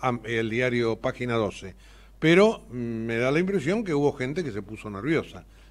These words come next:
seguramente. Habrá que esperar enero, cuando empiece la liquidación de, del trigo, fundamentalmente, para que haya más oferta. Este, veremos también qué pasa hoy en el cierre del mes. Diecinueve con cuarenta y seis parece un valor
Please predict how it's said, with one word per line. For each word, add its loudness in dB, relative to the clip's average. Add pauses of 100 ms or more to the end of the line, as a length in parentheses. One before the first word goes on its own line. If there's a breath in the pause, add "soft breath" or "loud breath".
seguramente. -4
Habrá 0
que -2
esperar 2
enero, 6 (420 loud breath)
cuando -4
empiece -4
la -2
liquidación -2 (440 soft breath)
de, -2 (300)
del -6
trigo, 6
fundamentalmente, 0 (320 soft breath)
para 0
que 0
haya 2
más -4
oferta. 2 (260 soft breath)
Este, -6
veremos 4
también 0
qué 0
pasa -2
hoy 8
en 2
el -2
cierre -2
del 0
mes. 2 (460 loud breath)
Diecinueve 4
con 2
cuarenta 2
y 2
seis 0
parece -2
un -4
valor 2